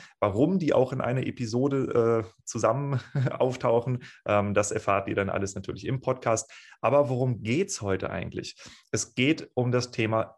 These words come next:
Influencer-Marketing im Wein. Damit hatte ich ja in der Episode von Swag Wine schon ein bisschen angefangen, weil wir irgendwie ausgebuddelt haben, dass die beiden damit auch Erfahrung haben. Aber in Wirklichkeit möchte ich jetzt eine größere Reihe starten,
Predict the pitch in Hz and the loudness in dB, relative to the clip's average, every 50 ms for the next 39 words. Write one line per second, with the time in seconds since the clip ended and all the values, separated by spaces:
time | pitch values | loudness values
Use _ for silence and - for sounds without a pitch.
0 | _ _ 127 131 135 127 - 127 123 120 113 110 113 - 113 104 101 98 95 98 | _ _ 0 0 0 -2 -2 0 2 2 2 2 0 -2 -2 0 0 0 -2 -2
1 | - 101 - - 98 95 101 101 95 110 113 95 92 92 95 95 87 _ _ _ | -4 -8 -4 -4 -4 -2 -2 -4 -4 0 -2 0 0 0 -4 -4 -6 _ _ _
2 | _ _ - - - - - - 110 110 110 - 127 151 165 151 - 139 135 135 | _ _ -20 -20 -20 -20 -4 -2 -2 0 2 2 2 2 2 2 2 4 4 6
3 | 131 - 120 117 113 - - - 117 104 104 113 127 127 123 123 - 104 101 98 | 4 4 4 2 2 2 0 -4 -2 0 2 2 2 2 0 -2 -4 -4 -2 -2
4 | 98 98 - - 110 135 147 - - 147 143 139 139 143 139 131 _ _ _ - | -4 -6 -4 0 2 0 0 2 0 0 2 2 2 -2 -4 -10 _ _ _ -10
5 | - 113 110 104 98 - - 104 - 117 165 185 190 - - 147 156 170 165 131 | -8 -6 -4 -4 -4 -4 -2 -2 -2 0 0 -2 0 0 0 0 0 0 2 2
6 | 110 104 107 104 - - - _ _ _ _ _ - 131 135 147 160 160 - 135 | 4 4 4 4 4 2 -4 _ _ _ _ _ 0 0 2 2 0 -2 -2 -2
7 | 131 - - - - 123 - - 123 139 131 131 131 131 127 120 120 120 117 - | -2 0 0 0 -2 0 -2 -4 -2 0 0 0 0 0 -2 0 0 -2 -2 -2
8 | 117 - 101 104 104 98 98 98 98 92 - 127 - - 143 - - 139 139 143 | -2 2 2 2 4 2 2 2 2 2 2 2 2 0 -2 0 0 0 0 0
9 | 139 131 131 127 127 123 131 131 _ _ _ _ _ _ _ _ _ _ _ _ | -2 -2 0 0 0 0 -4 -12 _ _ _ _ _ _ _ _ _ _ _ _
10 | - - _ _ _ - 101 110 120 143 143 - 143 - - _ _ _ _ 110 | -12 -12 _ _ _ 2 2 6 8 6 6 6 2 -8 -20 _ _ _ _ -6
11 | 110 110 123 135 123 - - 117 117 117 - - 113 113 - 107 - - 120 120 | -4 -4 -4 -4 -6 -4 0 0 0 0 0 -4 -4 -4 -4 -6 -2 -2 -2 -2
12 | - - - 110 107 98 98 101 107 123 - 120 104 107 98 95 95 101 98 104 | -2 -4 -2 -2 -2 -2 0 2 2 2 0 -2 -2 -4 -4 -2 0 2 2 4
13 | 113 120 120 - - - 104 95 95 98 98 98 117 113 101 | 2 2 2 0 0 0 2 2 2 2 0 -2 -6 -6 -6